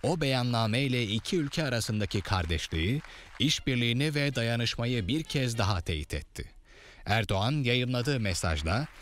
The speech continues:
kardeş ülkenin Milli Kurtuluş Günü'nü kutladı. "Kardeşimiz, can dostumuz,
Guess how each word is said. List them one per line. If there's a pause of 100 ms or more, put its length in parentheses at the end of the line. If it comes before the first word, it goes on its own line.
(220)
kardeş
ülkenin
Milli
Kurtuluş
Günü'nü
kutladı. (460)
"Kardeşimiz, (180)
can
dostumuz,